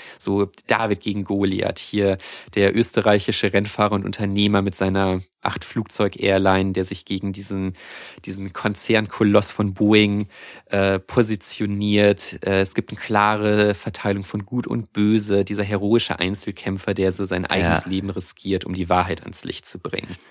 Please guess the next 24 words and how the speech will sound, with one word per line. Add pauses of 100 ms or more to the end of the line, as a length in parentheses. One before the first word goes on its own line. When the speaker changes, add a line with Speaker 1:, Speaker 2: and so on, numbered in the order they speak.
(420)
Speaker 2:
Absolut.
Und
das
nochmal
vor
dem
Hintergrund,
dass
er (280)
wenige
Jahre
davor
erst
diesen
schweren
Unfall
ja
hatte
und
auch (440)
gesundheitlich
sicher
immer
noch